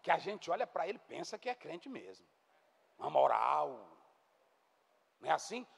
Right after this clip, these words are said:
Uma moralidade, gosta de dar conselho pra gente. Gosta de repreender a gente. Você pode observar, todo errado ele tem isso. Toda pessoa suja tem isso. Aí ele gosta de dar. Deus está dizendo, Jesus está dizendo,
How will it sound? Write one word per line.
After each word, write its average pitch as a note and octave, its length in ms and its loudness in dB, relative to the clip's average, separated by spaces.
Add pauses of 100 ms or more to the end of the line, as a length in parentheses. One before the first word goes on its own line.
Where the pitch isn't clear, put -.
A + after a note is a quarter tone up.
Uma A#2 80 -2
moralidade, C#3 920 2
gosta - 300 2
de D3+ 120 -16
dar D3 140 2
conselho D#3 420 -6
pra C#3+ 180 2
gente. C3+ 760 -8 (1000)
Gosta E3 260 6
de F3 100 -4
repreender E3 540 2
a D3 60 8
gente. D#3+ 640 -4 (180)
Você - 140 6
pode C#4 200 8
observar, A#3+ 260 8
todo D#4+ 260 10
errado C#4 320 8
ele C#4 140 4
tem B3+ 260 -2
isso. - 380 -10 (920)
Toda F4+ 240 12
pessoa D#4+ 380 10
suja D4 320 6
tem C4 240 2
isso. - 440 -10 (460)
Aí A3 140 8
ele C4 100 6
gosta A#3 340 10
de G3 120 -10
dar. F#3 180 6 (200)
Deus E4 240 10
está D4+ 260 10
dizendo, A#3+ 360 8
Jesus C#4+ 340 8
está D4+ 200 8
dizendo, A#3+ 320 8